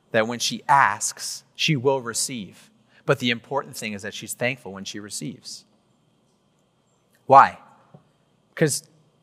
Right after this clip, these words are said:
we're not entitled as believers. Can't be entitled, right?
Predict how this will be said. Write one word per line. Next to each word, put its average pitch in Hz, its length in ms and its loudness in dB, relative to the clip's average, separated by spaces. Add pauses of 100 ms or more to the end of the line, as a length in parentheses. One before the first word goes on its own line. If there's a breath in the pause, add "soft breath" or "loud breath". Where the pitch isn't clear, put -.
(420)
we're 143 140 4
not 214 200 4
entitled 120 760 -2 (460)
as 110 160 -4
believers. 87 720 -12 (380)
Can't 240 220 6
be 175 100 -2
entitled, 123 720 -2 (1200)
right? 214 280 6